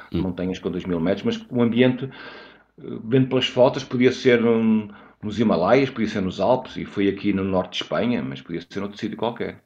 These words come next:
Speaker 2: Hum, dirás que a meteorologia é o maior inimigo do alpinista?
Speaker 1: Hum, digamos, eu neste momento, como eu consigo saber a meteorologia com muita precisão, com alguma antecedência,
Speaker 2: Uhum.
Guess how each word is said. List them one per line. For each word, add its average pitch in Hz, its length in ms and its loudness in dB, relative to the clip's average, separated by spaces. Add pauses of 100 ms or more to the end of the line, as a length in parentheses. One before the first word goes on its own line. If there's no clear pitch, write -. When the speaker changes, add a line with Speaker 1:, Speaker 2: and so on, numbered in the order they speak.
Speaker 2:
Hum, 101 180 4
dirás 123 360 4
que 127 520 4
a 117 60 6
meteorologia 110 540 4
é 113 40 6
o 104 140 6
maior 104 240 6
inimigo 95 540 4
do 90 240 2
alpinista? 87 680 0 (1500)
Speaker 1:
Hum, 180 580 10 (340)
digamos, 151 720 6
eu 151 160 6
neste 165 400 0
momento, 135 640 4
como 147 260 -2
eu 147 100 4
consigo 135 840 -2
saber 135 440 4
a 131 40 6
meteorologia 131 720 2
com 127 100 -2
muita 156 300 2
precisão, 113 560 0
com 110 120 2
alguma 123 320 4
antecedência, 123 800 0
Speaker 2:
Uhum. 107 380 6